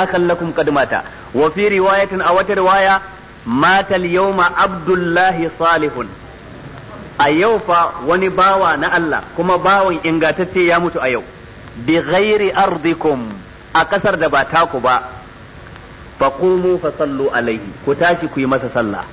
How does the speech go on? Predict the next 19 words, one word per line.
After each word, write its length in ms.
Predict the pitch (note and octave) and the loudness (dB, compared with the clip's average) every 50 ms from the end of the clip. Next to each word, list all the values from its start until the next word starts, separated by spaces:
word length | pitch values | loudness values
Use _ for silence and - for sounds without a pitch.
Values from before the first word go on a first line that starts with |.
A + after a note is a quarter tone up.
| - - - - - - - - - - - - | -18 -20 -16 -16 -16 -14 -14 -16 -18 -16 -8 -2
Qalu, 460 | - E3 F#3 G3 G3+ G3 G3 G3 G3 F#3 | 2 4 4 4 4 4 2 0 0 2
sai 160 | G3+ G3+ G#3 | 2 0 0
sahabbai 500 | G3+ G#3 F#3+ F3 F3 D#3 D3 F3 F3 F3+ F3 | 2 0 2 2 2 2 2 0 0 0 0
suka 200 | G3 - F3+ E3 | -2 -2 -2 -2
ce, 160 | - E3 D#3+ | 0 0 0
"Man 280 | D#3 D#3+ F#3 G3+ G3+ F#3+ | 0 0 0 0 0 0
huwa?" 380 | D#3 F#3 F#3 F3 E3 D3 C3+ - - - - - - - - - - | 0 2 2 4 4 2 0 -2 -6 -16 -18 -20 -20 -20 -16 -8 -4
Wane 560 | C#3+ D#3 E3+ F3+ F#3 F3+ F3+ F#3 G#3 G#3+ G#3+ | 0 2 4 4 4 2 2 0 0 0 0
ne 140 | G3+ G3 F#3 | 2 2 2
wannan 360 | F#3+ G3 F#3 F3+ F3 F3 E3+ | 2 2 2 2 0 0 2
bawan 320 | F#3 F#3 F#3 F3+ E3+ E3+ E3 | 4 4 4 4 2 2 0
Allah? 280 | E3+ E3+ D#3 C#3 A2 - - - - - - - - - - | 0 0 0 0 -2 -4 -8 -16 -20 -20 -20 -20 -18 -10 -2
Qala 360 | D3 D3 D3+ D#3+ E3 D#3+ D#3+ | 2 4 4 4 4 2 0
an-najashiyyu, 920 | D3+ D3+ D3 D3 D3 C#3 C#3 C#3 C3+ C3 - D3+ D3+ C3+ A2+ A2 A#2+ B2+ B2 - - - | 0 0 -2 -2 -2 0 0 0 -2 -2 -4 -8 -8 -6 -6 -6 -6 -6 -8 -10 -4 0
sai 100 | D#3 E3+ | 0 2
annabi 300 | D#3 D3+ D3+ D#3+ D3+ D3+ | 2 2 0 0 0 0
ya 60 | D#3 D#3 - | -2 -2 -2
ce, 60 | D#3+ - - | -2 -2 0
"An-najashiyyu." 640 | B2+ B2 A#2+ A#2+ A2+ A2+ A2+ G#2+ - A#2+ A#2+ A2+ G2+ | 0 0 0 0 0 0 -2 -2 -2 -4 -4 -4 -4